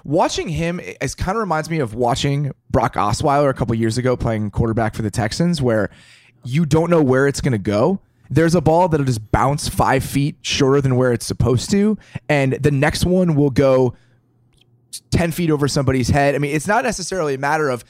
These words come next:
he doesn't have a ton of control right now. It's that he has no idea where the ball is going. I feel like these are two different conversations. And that also leads to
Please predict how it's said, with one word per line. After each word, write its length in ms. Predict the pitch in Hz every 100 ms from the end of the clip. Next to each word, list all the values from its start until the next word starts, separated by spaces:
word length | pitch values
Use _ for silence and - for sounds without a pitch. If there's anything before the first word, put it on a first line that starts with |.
| _
he 100 | -
doesn't 280 | 151 156 156
have 220 | 123 131
a 40 | 127
ton 160 | 147
of 80 | 123
control 380 | 107 - 175 196
right 140 | 131
now. 180 | 117 113
It's 140 | 117 -
that 80 |
he 100 | 123
has 120 | 147 120
no 320 | 131 160 160
idea 300 | 135 131 131
where 140 | 117
the 80 | 104
ball 220 | 120 123
is 100 | 117
going. 240 | 117 82 95
I 40 |
feel 140 | -
like 80 | 143
these 140 | 135 120
are 40 |
two 140 | -
different 260 | 135 107 123
conversations. 640 | 110 101 98 120 107 85 - - - -
And 280 | 143 135 120
that 220 | 156 147 139
also 320 | 160 - 151
leads 280 | 131 131 -
to 280 | 135 131